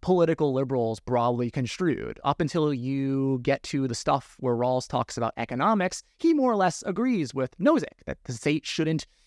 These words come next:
you know, establish a church, shouldn't interfere in people's freedom of conscience and, and that sort of stuff. So I think the, the idea of secularism hasn't really been examined too much, uh, on its own terms. I don't think we really see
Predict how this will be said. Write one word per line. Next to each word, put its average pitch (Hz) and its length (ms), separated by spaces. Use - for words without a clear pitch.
you 147 80
know, 127 280
establish 123 380
a 113 60
church, 220 360
shouldn't 131 380
interfere 127 540
in 120 100
people's 117 400
freedom 123 380
of 110 160
conscience 135 580
and, 110 200
and 110 120
that 113 160
sort 113 220
of 110 80
stuff. - 380
So 233 340
I 202 100
think 254 240
the, 160 340
the 160 60
idea 190 200
of 156 60
secularism 165 600
hasn't 165 380
really 160 180
been 147 140
examined 143 800
too 247 380
much, 220 580
uh, - 40
on 165 300
its - 80
own 185 140
terms. 202 480
I 151 140
don't 156 300
think 180 160
we 156 80
really 156 200
see 165 420